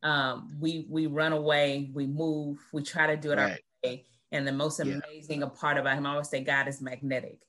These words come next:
Speaker 1: When that foundation
Speaker 2: Yeah.
Speaker 1: of him is in you, it really doesn't matter how far we go. There's no distance we can travel that he can't
Speaker 2: Yeah.
Speaker 1: reach us to bring us back to him, right? And so that's the most amazing part about that.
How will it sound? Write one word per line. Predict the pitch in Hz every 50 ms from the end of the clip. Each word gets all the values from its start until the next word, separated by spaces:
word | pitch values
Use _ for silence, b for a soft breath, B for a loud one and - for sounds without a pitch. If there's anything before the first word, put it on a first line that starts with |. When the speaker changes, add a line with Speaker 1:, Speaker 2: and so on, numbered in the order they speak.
| _ _ _
Speaker 1:
When | 143 139 147 156 165 160
that | 165 160 - -
foundation | - 175 175 175 - - 101 101 104 - -
Speaker 2:
Yeah. | -
Speaker 1:
of | - - _ _ _ _
him | 151 151
is | 147 147 - -
in | - 139 143 143 143
you, | 139 143 143 151 147 b b b b b
it | - 208
really | 214 208 196 190 175 165
doesn't | 160 165 160 156 160 127 127 135 143
matter | 139 143 143 147 143 135 131 127 127 131 131 -
how | - 175 165 170
far | 170 - - - - 160 160 165 165 156
we | 151 151 143
go. | 143 147 139 135 131 135
There's | 135 143 147 147 156 165
no | 170 175 175
distance | 170 160 147 165 170 160 - - 151 143 143 156
we | 156 143
can | - 143 135
travel | - - 143 135 135 127 131 127 123 b b b b b b
that | - 131 -
he | 143 147 180 160
can't | 156 - 175 151 135 127 123 -
Speaker 2:
Yeah. | - - _ _ _ _ -
Speaker 1:
reach | 151 147 113 - -
us | - - 123 120 120 - -
to | - 156
bring | 139 131 147 143 135 131 123
us | 123 123 -
back | - - 123 120 - -
to | - 135
him, | 127 - 117 95 - - - - _ -
right? | 147 139 143 139 135 120
And | 139 143 143 143
so | - 143 139
that's | 123 139 143 147 -
the | - - _ -
most | 135 135 135 -
amazing | 135 127 127 131 127 123 127 127
part | 127 - 135 131 131
about | 131 131 127 123 123 120 -
that. | - 127 127 131 -